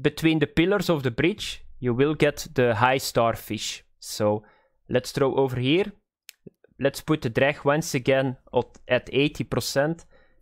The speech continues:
And let's go with the speed twenty. I'm going to switch around on the last spot. I'm going to switch around to the, to the shed. And we are going to fish at the bottom because the last spot, it seems it worked really well.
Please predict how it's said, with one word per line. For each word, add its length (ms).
And 120
let's 180
go 160
with 160
the 80
speed 480
twenty. 440
I'm 180
going 280
to 100
switch 380
around 300
on 160
the 60
last 340
spot. 520
I'm 200
going 300
to 100
switch 420
around 640
to 180
the, 420
to 120
the 160
shed. 500
And 140
we 80
are 160
going 280
to 80
fish 260
at 120
the 60
bottom 360
because 340
the 80
last 240
spot, 280
it 120
seems 320
it 120
worked 240
really 200
well. 300